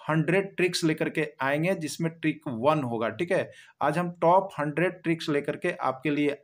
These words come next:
आ रहे हैं। तो इस तरह से टॉप हंड्रेड ट्रिक्स आपको देखना होगा, तो आप इस चैनल को सब्सक्राइब कर लीजिएगा और अभी के अभी यहाँ पर पाँच सौ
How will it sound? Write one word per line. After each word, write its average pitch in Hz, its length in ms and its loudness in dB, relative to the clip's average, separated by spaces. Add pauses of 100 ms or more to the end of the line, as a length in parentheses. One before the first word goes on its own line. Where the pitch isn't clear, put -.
आ 120 100 4
रहे 147 240 0
हैं। 185 300 2 (260)
तो 147 100 -4
इस 180 200 0
तरह 196 120 2
से 196 200 2 (160)
टॉप 170 260 4 (100)
हंड्रेड 156 400 -2
ट्रिक्स 160 280 -2
आपको 131 340 -2
देखना 123 340 0
होगा, 165 260 4 (340)
तो 131 60 0
आप 139 200 2
इस 147 120 -4
चैनल 143 120 2
को 139 80 -4
सब्सक्राइब 147 440 0
कर 175 120 0
लीजिएगा 156 380 4
और - 320 -2
अभी 160 240 2
के 202 120 -2 (100)
अभी 135 260 0
यहाँ 135 260 0
पर 170 300 0 (280)
पाँच 165 200 4
सौ 180 180 -4